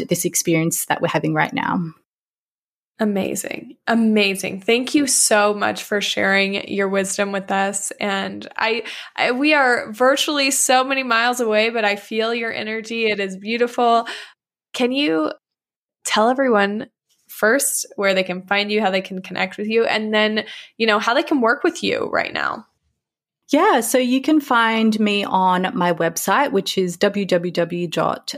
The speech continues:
Speaker 1: the love assembly dot com. And then on Instagram and socials, it's just The Love Assembly, so it's the same. And then I have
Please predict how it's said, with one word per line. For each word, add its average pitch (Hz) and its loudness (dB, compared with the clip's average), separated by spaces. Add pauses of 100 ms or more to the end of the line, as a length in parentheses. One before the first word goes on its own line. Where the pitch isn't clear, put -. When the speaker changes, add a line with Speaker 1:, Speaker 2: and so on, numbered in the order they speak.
Speaker 1:
the 175 2
love 160 2
assembly 175 0
dot - -4
com. 247 0 (580)
And 202 0
then 190 2
on 170 -2
Instagram 226 2
and 202 0
socials, 214 0
it's - -4
just - -6
The 175 0
Love 170 0
Assembly, 240 0
so 277 -6
it's 214 -12
the 240 0
same. 180 -2 (300)
And 190 -2
then 196 4
I 202 2
have 202 0